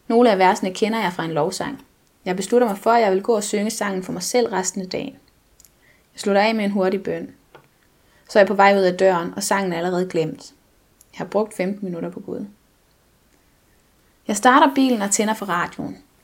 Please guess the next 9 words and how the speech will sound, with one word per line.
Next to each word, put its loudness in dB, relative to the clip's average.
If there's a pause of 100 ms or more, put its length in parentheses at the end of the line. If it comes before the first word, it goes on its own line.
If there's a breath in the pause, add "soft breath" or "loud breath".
(100)
Jeg -6
rammer 2
dog 2
ikke 2
F -4
M-knappen, -4
men -4
C -2
D-knappen. -6